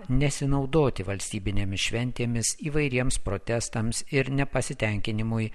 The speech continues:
vykdomą politiką reikšti. Arkivyskupas Lionginas Virbalas paskelbė tekstą „Apie ką negaliu tylėti“. Tarp dalykų, apie kuriuos nevalia tylėti, bet reikia pateikti Evangelija paremtą požiūrį,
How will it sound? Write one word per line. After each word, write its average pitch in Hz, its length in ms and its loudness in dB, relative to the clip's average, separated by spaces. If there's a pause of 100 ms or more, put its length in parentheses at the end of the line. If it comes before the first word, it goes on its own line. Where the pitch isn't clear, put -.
vykdomą 107 480 2
politiką 127 560 0
reikšti. - 480 -4 (320)
Arkivyskupas 131 720 2
Lionginas 131 400 2
Virbalas 135 460 2
paskelbė 110 580 -4
tekstą - 480 -2 (160)
„Apie 143 220 -2
ką 120 260 -2
negaliu 120 320 0
tylėti“. 110 680 -4 (520)
Tarp 123 160 0
dalykų, 139 500 -2 (180)
apie 117 220 -2
kuriuos 120 400 0
nevalia 113 340 -2
tylėti, 117 580 -2 (100)
bet - 180 -4
reikia 107 280 -2
pateikti 110 680 -2
Evangelija 113 640 0
paremtą 113 460 0
požiūrį, 117 640 -2